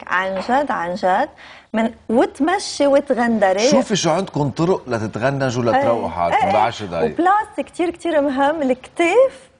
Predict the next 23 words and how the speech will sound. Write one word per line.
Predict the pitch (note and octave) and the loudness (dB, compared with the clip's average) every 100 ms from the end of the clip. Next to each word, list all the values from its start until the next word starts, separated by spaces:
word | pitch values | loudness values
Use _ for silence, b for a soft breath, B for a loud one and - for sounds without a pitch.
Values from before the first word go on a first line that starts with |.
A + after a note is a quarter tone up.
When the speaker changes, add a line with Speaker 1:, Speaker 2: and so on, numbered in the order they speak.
| - | -12
Speaker 1:
يكونوا | A3 - C4 A#3+ | -4 0 2 2
عاليين، | G3+ G#3+ G#3 A3+ C4 G4 D#4 _ - | 0 -2 -4 -2 -2 -4 -12 _ 0
ريدريس، | A#3 G#3+ A3 | 0 2 2
Speaker 2:
إيه. | F#3+ B3 A#4+ - - - F2 - - G#3 | 2 0 -6 -14 -16 -14 -14 -14 -6 0
Speaker 1:
وال-، | A3+ G#3 - | 0 0 -4
والقعمة | G3 G#3 - C4+ D4+ B3 | -2 -2 -2 -4 -2 -4
هيك | G#3 B3 G#3+ - | 0 -2 -2 -6
ماشية | F#3+ B3 B3+ - A#3+ C4 D4 - G3 | -2 -2 -2 -4 0 0 0 -4 -10
بتغندر | F#3 A#3 C4+ C#4 C#4 - G3 F#3+ F#3 F#3 - _ - G#3+ A#3 B3 A3 G#3 C4 F#4+ E4 _ _ - | -4 -2 0 0 0 0 0 0 0 -2 -8 _ -6 -2 2 2 2 2 2 0 -8 _ _ -6
عن | F#3+ G#3 | -4 -2
جد | G#3 C#4 E4+ - | 0 0 0 -4
ويفيل، | A3 A3 - A#3 A#3+ D#4+ E4+ B B A3+ | -6 -6 -4 -2 -2 -2 -6 B B -4
وتحسي | - - A4+ - E4 C#4 | -4 -4 -8 -6 -2 -2
إنه | C#4 C#4+ C#4+ C#4+ - B3 | 0 -2 0 -2 -4 -4
أنا | C#4 D4 | -4 -4
حلوة، | - B3+ G#3 E3 - - | -6 -4 -4 -6 -8 -6
تحكي | A#3 - - G#3+ F#3 | -6 -6 -6 -6 -2
بينك | F#3 B3 A#3+ F#3+ | 0 0 0 -4
وبين | F3 F#3+ G#3+ | -4 -4 -4
حالك | - A#3+ G#3+ F#3 G3 | -4 -4 -4 -6 -4
بالمراية، | A3+ A3 G3 G3+ G#3 A#3+ B B - | -2 -2 -2 -2 -4 -6 B B -4
"أنا | C4+ C#4 A#3+ | 0 0 -4
حلوة". | - A#3 A3+ B3 E4+ | -4 -2 0 2 0